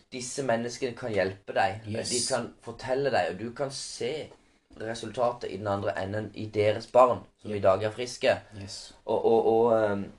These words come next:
Speaker 1: det er vanskelig, det er fryktelig tungt akkurat der og da å begynne å tenke på sånne ting. Ehm, men vi er der hele tiden.
Speaker 2: Ja.
Speaker 1: Tjuefire timer i døgnet.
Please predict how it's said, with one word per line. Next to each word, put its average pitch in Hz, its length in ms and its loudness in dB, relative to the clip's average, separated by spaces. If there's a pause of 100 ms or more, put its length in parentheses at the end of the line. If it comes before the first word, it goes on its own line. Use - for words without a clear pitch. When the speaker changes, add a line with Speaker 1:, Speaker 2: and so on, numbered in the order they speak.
(120)
Speaker 1:
det 135 140 4
er 143 80 4
vanskelig, 139 640 2
det 107 80 -2
er - 80 -12
fryktelig 147 640 -8
tungt - 600 -10 (320)
akkurat - 580 -12
der 95 180 -6
og 90 60 -8
da 87 120 -8
å 87 40 -14
begynne 95 180 -10
å - 60 -18
tenke - 280 -14
på - 80 -20
sånne 92 180 -12
ting. 95 200 -10 (600)
Ehm, 101 480 -6 (500)
men 120 140 -10
vi 131 100 -4
er 131 180 2
der 139 80 -2
hele 113 280 -6
tiden. 120 260 -10 (360)
Speaker 2:
Ja. 110 140 -10 (600)
Speaker 1:
Tjuefire 117 460 -6
timer 110 260 0
i 101 100 -2
døgnet. 104 520 -2